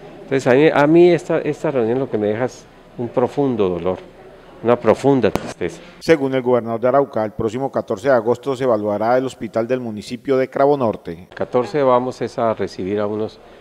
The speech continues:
Speaker 1: a unos gobernadores que vienen, con la cual vamos a evaluar algo que es muy importante, que es lo de Cravo.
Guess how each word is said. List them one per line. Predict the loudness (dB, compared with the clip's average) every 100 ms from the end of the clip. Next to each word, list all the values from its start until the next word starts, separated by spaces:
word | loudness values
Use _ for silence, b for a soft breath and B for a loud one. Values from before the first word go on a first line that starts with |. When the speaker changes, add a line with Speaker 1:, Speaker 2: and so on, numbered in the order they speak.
| B
Speaker 1:
a | -6
unos | -4 -2 -2
gobernadores | 0 0 0 0 0 -2 -4
que | -4
vienen, | 0 -2 -4
con | -8 -8
la | -8
cual | -6 -4
vamos | -4 -8 -6
a | -4
evaluar | -2 -2 0 -2 -4 B B B -6
algo | -4 -2 -6
que | -4
es | -6 -8 -20 -10
muy | -4 -4
importante, | -4 -10 -4 -4 -4 -10
que | -10
es | -8
lo | -6
de | -6
Cravo. | -6 -2 -2